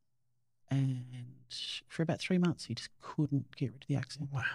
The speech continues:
Speaker 2: A little bit worrying.
Speaker 1: Uh, incredibly. And, you know, my concerns were obviously heightened,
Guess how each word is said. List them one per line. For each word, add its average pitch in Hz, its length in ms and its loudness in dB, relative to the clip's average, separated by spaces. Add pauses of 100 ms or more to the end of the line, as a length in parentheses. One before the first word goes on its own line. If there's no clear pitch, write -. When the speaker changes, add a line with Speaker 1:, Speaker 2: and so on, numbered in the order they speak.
(500)
Speaker 2:
A 127 60 10
little 147 160 12
bit 131 160 12
worrying. 151 340 12 (560)
Speaker 1:
Uh, 190 120 2 (100)
incredibly. 151 640 12
And, 135 260 12
you 139 60 12
know, 139 120 12
my 143 220 12
concerns 131 500 10
were 139 100 4 (100)
obviously 131 720 12
heightened, 143 760 6